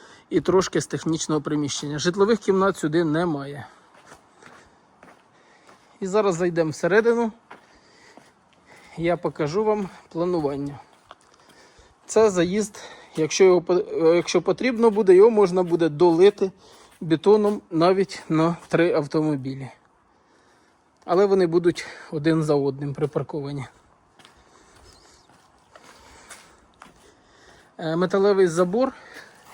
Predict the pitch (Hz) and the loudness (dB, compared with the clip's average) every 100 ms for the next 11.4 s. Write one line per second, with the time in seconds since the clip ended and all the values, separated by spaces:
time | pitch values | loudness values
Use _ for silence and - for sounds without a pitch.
0 | - 170 156 156 151 170 185 175 - - | -12 -6 -4 -4 -2 0 0 0 -4 -12
1 | - - - - - 202 196 247 269 254 | -20 -20 -20 -16 -2 2 4 2 2 0
2 | 254 226 - 185 202 165 226 180 - 233 | 0 -2 -6 -4 -4 -6 -8 -8 2 4
3 | 214 190 185 208 190 196 196 185 170 196 | 4 0 2 2 4 0 2 -2 -2 -8
4 | 240 233 _ 185 175 220 214 _ - - | -8 -8 _ -4 -2 -2 -4 _ -20 -20
5 | _ _ _ _ _ - - - 151 165 | _ _ _ _ _ -12 -12 -10 -6 -4
6 | 147 135 - 143 160 226 233 - _ - | -2 -4 -8 -12 -6 -4 -4 -6 _ -20
7 | _ - 196 - 165 160 156 147 190 151 | _ -18 -18 -8 -8 -8 -10 -14 -14 -14
8 | 151 156 160 156 _ _ _ _ - - | -14 -16 -18 -20 _ _ _ _ -20 -20
9 | - - - - _ _ 180 180 202 180 | -20 -20 -20 -20 _ _ -4 0 0 2
10 | 220 226 226 226 202 175 147 170 190 - | 4 4 4 2 0 -4 -4 -4 -6 -6
11 | - 147 139 | -4 -2 -2